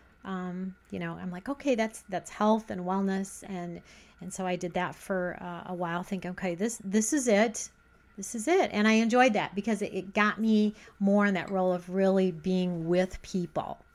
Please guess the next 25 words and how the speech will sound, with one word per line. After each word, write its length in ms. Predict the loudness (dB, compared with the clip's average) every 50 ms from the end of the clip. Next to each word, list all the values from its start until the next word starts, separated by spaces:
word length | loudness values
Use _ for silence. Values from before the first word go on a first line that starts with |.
| _ _ _ _ _ _ _ _ _ _ _ _ _ _ _ _ _ _ -6
And, 340 | -4 -4 -4 -4 -6 -6 -6
um, 420 | -8 -8 -8 -10 -12 -12 -14 -16 -16 _ _ _ _ _ _ _ _ _ _ _ _ _ _ _ _ _ _ -4
and 140 | -2 0
then 240 | 0 2 2 0 0 -2
it's 260 | -6 -8 -10 -8 -6 -6
like, 160 | -6 -6 -8 -12 -20 _ _ _ _ -18 -10 -6
"Ah, 340 | -4 -4 -2 -2 -4 -6 -6
but 140 | -8 -10 -10
there's 160 | -10 -10 -8
still 180 | -8 -8 -8 -8
something 360 | -8 -6 -6 -6 -4 -4 -4
more. 420 | -4 -4 -4 -4 -6 -8 -10 -12 -16 -18 -20 _ _ _ _ _ _ _ _
There's 100 | -16 -14 -10
something 320 | -10 -10 -8 -8 -8 -8
more." 360 | -8 -8 -10 -12 -12 -16 -18 _ _ _ _ _ _ _ _ _ _ _ _ _ _ _ _ _ _ _ _ _ _ _ _ _ _ _ _ _ _ _ _ _ _ -20 -20 -20 -20 _ _ _ -8
And 80 | -6
I 40 | -4
have 100 | -2 0
another 240 | 0 0 0 0 -2
friend, 220 | -4 -6 -8 -8
he 80 | -10 -10
said, 200 | -12 -12 -10 -8 -6
"You 80 | -4
know, 280 | -4 -2 -2 -2 -2 -4 -6
Carol, 440 | -8 -8 -6 -6 -6 -6 -8 -10